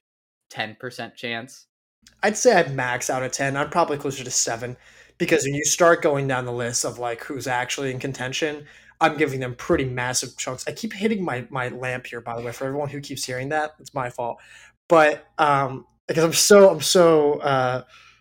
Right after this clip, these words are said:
Speaker 2: excited about talking about rankings. But no, I, I think I give them closer to seven, 'cause when you start getting to, like, you know, the N A Us of the world and those
Speaker 1: Right.
Speaker 2: top teams, you give them closer to, like, a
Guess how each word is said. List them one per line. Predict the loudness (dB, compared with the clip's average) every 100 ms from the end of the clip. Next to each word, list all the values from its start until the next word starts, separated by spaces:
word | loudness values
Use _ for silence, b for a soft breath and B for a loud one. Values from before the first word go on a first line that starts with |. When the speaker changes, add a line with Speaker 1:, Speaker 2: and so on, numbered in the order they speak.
| b
Speaker 2:
excited | 0 4 6 6 4 -4
about | -4 -2 -4 -4
talking | -2 0
about | 0 -2
rankings. | -2 -4 -6 -10 -4 4
But | 8
no, | 10 8 8
I, | 6 4 B B B
I | 2
think | 4 4
I | 4
give | 4
them | 2
closer | 2 2 0
to | 0
seven, | 0 -2 -4
'cause | -6
when | -2 0
you |
start | 0 2 2
getting | 4 2
to, | 0
like, | -2 -2 0
you | -2
know, | -2
the | -2
N | -2
A | -2
Us | 0 0 0
of | 0
the | -2
world | 0 0 -2
and | -4 -2
those | 0 0
Speaker 1:
Right. | 0
Speaker 2:
top | -6 -6
teams, | -8 -6 -8 -10 B B B B
you | 2 4 8
give | 6 6
them | 2 2
closer | -2 -2 -4
to, | -6
like, | -4 -4 -6
a | -6 -6 -6 -10